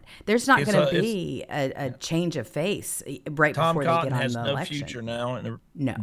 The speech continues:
Speaker 2: Tom Cotton has no future now. I mean, when you see some of them people that act like they're for us and then they sign that crap, they think about, think about this. You, you go up there and you sign a bill you don't even read and you don't even care. How, okay,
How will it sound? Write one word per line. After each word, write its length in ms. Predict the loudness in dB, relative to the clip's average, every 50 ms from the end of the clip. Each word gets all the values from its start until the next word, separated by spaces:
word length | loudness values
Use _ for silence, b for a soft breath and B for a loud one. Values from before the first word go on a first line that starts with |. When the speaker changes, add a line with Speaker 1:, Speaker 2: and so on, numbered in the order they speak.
| -4 0
Speaker 2:
Tom 240 | 0 0 0 0 0
Cotton 300 | 0 0 0 0 -2 -4
has 180 | -6 -6 -4
no 180 | -4 -4 -6 -6
future 380 | -6 -6 -8 -8 -8 -8 -8
now. 320 | -8 -6 -6 -6 -6 -8 -8 _ -20 b b b b b b b b _ _ _ _ _ -4
I 80 | -2
mean, 300 | -2 0 0 0 0 0
when 100 | 0 0
you 100 | 0 0
see 240 | 0 -2 -2 -2 -2
some 180 | -2 -2 -2 -2
of 40 | -2
them 140 | -2 -2 -2
people 400 | -2 -2 -2 -2 -4 -4 -4 -4
that 100 | -4 -4 -4
act 180 | -4 -4 -2 -2
like 220 | -2 -4 -4 -4
they're 80 | -8 -10
for 260 | -10 -8 -4 0 0
us 320 | 0 0 0 -2 -4 -6
and 80 | -8 -8
then 80 | -6
they 140 | -6 -6 -6
sign 380 | -6 -6 -6 -4 -4 -4 -4 -4
that 140 | -4 -6 -8
crap, 360 | -8 -6 -4 -2 -2 -2 -2
they 220 | -2 -2 -2 -4 b b b b b
think 160 | b -2 0 0
about, 400 | 2 2 2 2 2 0 -4 -6 _ -10
think 160 | -8 -6 -4
about 320 | -2 0 0 -2 -2 -2
this. 300 | -4 -4 -4 -4 -6 -6
You, 60 | -8
you 220 | -10 -10 -8 -6 -4
go 200 | -2 -2 -2 -2
up 100 | -4 -2
there 340 | -2 0 0 0 0 -2 -4
and 120 | -6 -8 -8
you 60 | -6
sign 320 | -6 -4 -2 -2 -2 -2
a 80 | -2 -4
bill 300 | -6 -6 -6 -6 -4 -4
you 100 | -6 -6
don't 220 | -6 -6 -6 -6
even 240 | -8 -8 -8 -8 -8
read 300 | -6 -6 -4 -4 -4 -4
and 80 | -4 -4
you 40 | -2
don't 200 | -2 -2 -2 -4
even 180 | -4 -4 -6
care. 260 | -4 -4 -2 -2 -2
How, 240 | 0 0 0 0 0 0
okay, 380 | -2 -4 -4 -4 -4 -4 -4